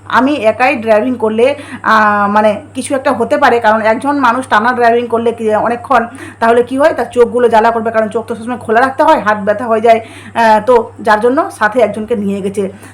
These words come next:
তো সে তো জেনে বুঝেই গেছে, তাই না? সেখানে ড্রাইভিং করাবে না। আর বাকি থাকলো মানুষটা যদি, আহ, দুদিন তিন দিন না খেয়ে থাকে, তাহলে সে কি তাদের কাছে থাকবে? সে তো চুপচাপ পালিয়ে আসবে।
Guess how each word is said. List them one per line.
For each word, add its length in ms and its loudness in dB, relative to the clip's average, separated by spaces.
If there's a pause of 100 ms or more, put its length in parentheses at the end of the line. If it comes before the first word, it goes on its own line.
তো 180 4
সে 180 -6
তো 100 -2
জেনে 260 2
বুঝেই 320 4
গেছে, 460 0
তাই 140 4
না? 280 4
সেখানে 200 -2
ড্রাইভিং 340 0
করাবে 260 2
না। 180 2 (280)
আর 200 4 (220)
বাকি 240 0
থাকলো 280 0
মানুষটা 340 0
যদি, 340 -4
আহ, 420 0
দুদিন 340 0
তিন 160 0
দিন 100 2
না 300 4
খেয়ে 140 0
থাকে, 260 -2
তাহলে 240 0
সে 180 -8
কি 100 -12
তাদের 240 -2
কাছে 160 -6
থাকবে? 520 0 (300)
সে 120 0
তো 80 -2
চুপচাপ 460 0
পালিয়ে 280 2
আসবে। 440 0